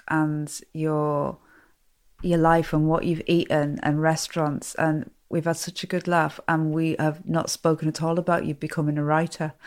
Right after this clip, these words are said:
<laughs> And you're such a well-known, prolific, loved, adored writer. You're one of Britain's most beloved authors.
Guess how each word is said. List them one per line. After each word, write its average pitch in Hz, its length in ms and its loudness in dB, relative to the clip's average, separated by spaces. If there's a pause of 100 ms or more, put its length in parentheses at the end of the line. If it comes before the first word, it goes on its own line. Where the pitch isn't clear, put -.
(140)
<laughs> 285 120 4 (880)
And 240 220 6
you're 285 140 8
such 311 540 4
a 277 80 8 (100)
well-known, 269 840 8
prolific, 233 840 4
loved, 214 720 6 (380)
adored 202 680 6
writer. 185 540 4 (480)
You're 214 220 6
one 220 200 8
of 202 280 2 (100)
Britain's 180 540 2
most 180 420 2
beloved 185 680 4 (160)
authors. 165 640 2